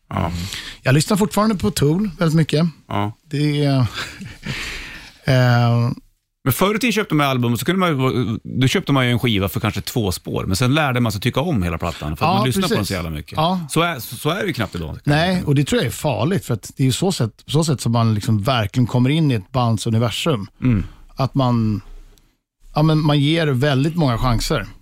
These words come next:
Speaker 1: Ja, exakt, precis.
Speaker 2: Och det handlar, till slut handlar det inte om att, så här, vad är bra eller inte, utan till slut handlar det om att det, det klickar och man förstår
Speaker 1: Mm.
Speaker 2: vad deras värld, typ.
Speaker 1: Exakt.
Speaker 2: Och då är, då tycker man nästan om det mesta för att man,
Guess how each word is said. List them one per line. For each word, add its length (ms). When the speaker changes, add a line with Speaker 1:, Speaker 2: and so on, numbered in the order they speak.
Speaker 1:
Ja, 220
exakt, 320
precis. 360
Speaker 2:
Och 60
det 80
handlar, 360
till 100
slut 160
handlar 260
det 60
inte 160
om 140
att, 140
så 80
här, 80
vad 240
är 320
bra 340
eller 140
inte, 200
utan 380
till 120
slut 180
handlar 220
det 60
om 60
att 60
det, 160
det 100
klickar 500
och 100
man 160
förstår 640
Speaker 1:
Mm. 340
Speaker 2:
vad 280
deras 400
värld, 440
typ. 260
Speaker 1:
Exakt. 300
Speaker 2:
Och 100
då 180
är, 180
då 80
tycker 260
man 140
nästan 260
om 100
det 80
mesta 540
för 120
att 160
man, 240